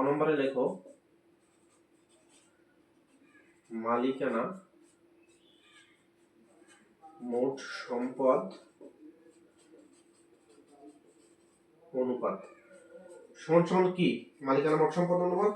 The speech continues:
তুমি যে এই জিনিসটা বের করলা, এইটা ভাগ মালিকানা, এটা ভাগ মোট সম্পদ বিয়োগ প্রাথমিক ব্যয়। তোমার শেয়ার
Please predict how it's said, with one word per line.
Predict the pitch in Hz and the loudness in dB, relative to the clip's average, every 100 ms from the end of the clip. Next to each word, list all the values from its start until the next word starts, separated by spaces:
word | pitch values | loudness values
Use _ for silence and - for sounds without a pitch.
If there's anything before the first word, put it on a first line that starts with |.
| - | -4
তুমি | 165 170 180 | -2 0 0
যে | 180 - | -2 2
এই | 180 190 | 2 2
জিনিসটা | 185 185 190 156 | 0 -2 0 2
বের | 147 - | 4 2
করলা, | 143 - 98 - - - - - - 160 | 0 0 -2 -6 -18 -20 -20 -20 -2 0
এইটা | 175 160 110 | 4 4 4
ভাগ | 139 - - - - - - - 143 | 4 4 2 -8 -14 -18 -18 -8 -2
মালিকানা, | 135 143 165 - - - _ _ _ _ _ _ _ - 143 | 0 2 0 0 -4 -14 _ _ _ _ _ _ _ 0 2
এটা | 160 170 | 6 6
ভাগ | 175 156 | 4 4
মোট | 147 180 | 2 2
সম্পদ | 170 180 - | 2 2 2
বিয়োগ | 165 214 - - - - _ - | 4 4 2 -6 -18 -20 _ -4
প্রাথমিক | 143 139 185 220 - - _ 127 | -2 4 6 4 2 -14 _ -4
ব্যয়। | 127 185 190 - _ _ _ _ _ _ _ | -2 -2 -6 -16 _ _ _ _ _ _ _
তোমার | 139 135 - - | 0 0 0 -4
শেয়ার | 143 139 147 | 4 6 6